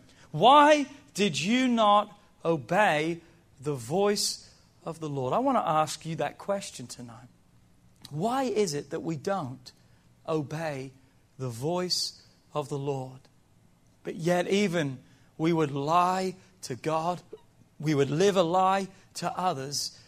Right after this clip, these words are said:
instead of obeying and following the voice of God. I gave us four things why I think we don't obey the, obey the voice of God. Are you ready? The first one is this, because we don't hear it. We don't hear it.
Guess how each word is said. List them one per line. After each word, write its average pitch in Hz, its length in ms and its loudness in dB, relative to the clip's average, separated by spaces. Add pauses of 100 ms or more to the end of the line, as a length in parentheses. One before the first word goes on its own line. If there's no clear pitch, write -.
(200)
instead 185 480 -2
of 175 160 -2 (120)
obeying 175 920 -4 (360)
and 139 180 -4
following 175 680 -2 (320)
the 139 160 -4
voice 165 500 0
of 143 240 -10
God. 131 300 -2 (200)
I 254 140 6
gave 240 220 4
us 160 100 0
four 208 380 4
things 151 440 -4
why 160 220 0
I 165 160 0
think 175 320 -6
we 143 100 -6
don't 139 280 -2
obey 143 300 -4
the, 143 100 -10 (120)
obey 135 220 -2
the 123 80 -6
voice 127 340 -6
of 120 120 -14
God. 120 240 -6
Are 123 40 -6
you 131 120 -6
ready? 202 280 -2 (800)
The 147 120 -6
first 202 400 4
one 170 180 -2
is 131 140 -4
this, 151 400 -4 (320)
because 156 280 -4
we 147 120 -6
don't 156 240 -4
hear 131 260 -8
it. 120 100 -16 (1500)
We 165 100 -2
don't 180 280 -2
hear 165 260 -6
it. 107 100 -14